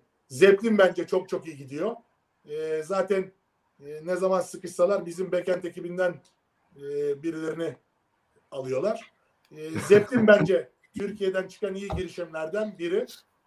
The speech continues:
Ee, bizim pas geçtiğimiz değil ama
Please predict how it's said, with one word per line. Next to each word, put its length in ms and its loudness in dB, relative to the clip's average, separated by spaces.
Ee, 360 -6
bizim 400 -2
pas 260 0
geçtiğimiz 600 -6
değil 300 -6
ama 380 -2